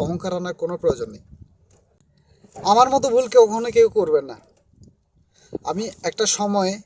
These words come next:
Facebook নিয়ে, YouTube নিয়ে এতটাই ব্যস্ত ছিলাম,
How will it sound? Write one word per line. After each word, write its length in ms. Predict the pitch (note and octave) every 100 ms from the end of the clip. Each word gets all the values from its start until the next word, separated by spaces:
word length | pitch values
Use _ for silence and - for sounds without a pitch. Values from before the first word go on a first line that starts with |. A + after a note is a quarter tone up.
| _ _ _ - -
Facebook 380 | G3 F#3+ G3 - G3
নিয়ে, 160 | F3 F#3+ F#3+ - D3+
YouTube 400 | E3+ F#3+ F#3 G3 G3
নিয়ে 140 | G3 - E3
এতটাই 420 | - F#3+ G#3+ G#3+ F3+ _ _ _ _ _ _ _ _ _ _ _ -
ব্যস্ত 200 | F#3 -
ছিলাম, 320 | A#3+ A3 E3+